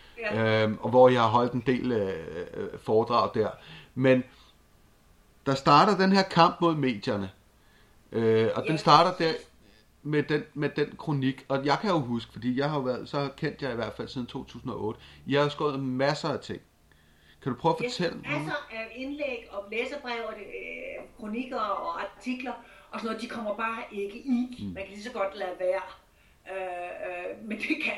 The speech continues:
Speaker 1: men selvfølgelig er det jo meget godt at, at, at gøre det, og så,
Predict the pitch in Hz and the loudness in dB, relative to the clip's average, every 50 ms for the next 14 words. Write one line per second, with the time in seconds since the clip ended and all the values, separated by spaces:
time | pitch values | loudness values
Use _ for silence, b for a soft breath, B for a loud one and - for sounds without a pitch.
0 | - 208 208 208 214 208 202 - 220 220 214 233 240 254 285 254 - - - - | -6 -10 -10 -8 -8 -8 -8 -8 -10 -12 -10 -10 -10 -8 -10 -10 -14 -16 -18 -16
1 | - 202 208 202 196 202 202 208 220 214 - - 196 208 214 - - 208 208 202 | -14 -12 -8 -8 -8 -6 -6 -6 -8 -8 -8 -8 -8 -8 -8 -8 -8 -4 -2 -2
2 | 196 196 - - - 196 202 196 196 - - - 196 196 - 196 196 - - 202 | -2 -4 -4 -8 -10 -10 -10 -10 -12 -12 -10 -8 -6 -6 -6 -8 -10 -6 -2 0
3 | 196 175 190 214 233 - 302 233 202 175 - - | 0 0 0 -2 -4 -4 -6 -8 -10 -10 -12 -14